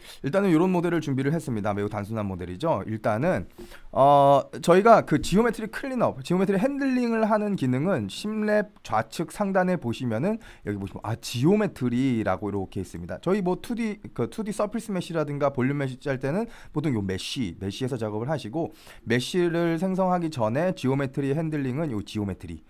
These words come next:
이 지오메트리 팁에서, 어, 탭에서 작업을 하시면 되겠습니다. 어, 제가, 음, 이 심랩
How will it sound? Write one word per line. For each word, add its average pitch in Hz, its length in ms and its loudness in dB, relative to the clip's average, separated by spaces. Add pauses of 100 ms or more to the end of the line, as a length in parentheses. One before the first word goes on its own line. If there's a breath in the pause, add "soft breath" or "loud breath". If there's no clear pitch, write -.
(240 soft breath)
이 90 80 -10
지오메트리 107 480 -4
팁에서, 104 440 -6
어, 101 220 -6 (220)
탭에서 143 480 0
작업을 98 340 -6
하시면 101 220 -8
되겠습니다. 87 480 -8 (640 loud breath)
어, 143 180 0
제가, 143 720 2 (200)
음, 117 600 -4
이 160 400 0 (100)
심랩 226 540 -2